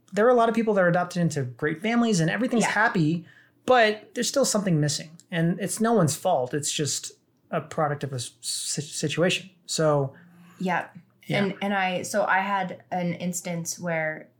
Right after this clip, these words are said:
Speaker 2: people like to explain to me why I should be grateful. So I finally had had enough, and I've been very passive and conformist my entire life. So it's not un-,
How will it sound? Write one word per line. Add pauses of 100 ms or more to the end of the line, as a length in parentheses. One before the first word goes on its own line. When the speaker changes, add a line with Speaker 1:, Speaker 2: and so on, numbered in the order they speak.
Speaker 2:
people
like
to
explain
to
me (140)
why
I
should
be
grateful. (480)
So
I
finally
had
had
enough,
and (580)
I've
been
very
passive
and (120)
conformist
my
entire
life.
So
it's
not
un-,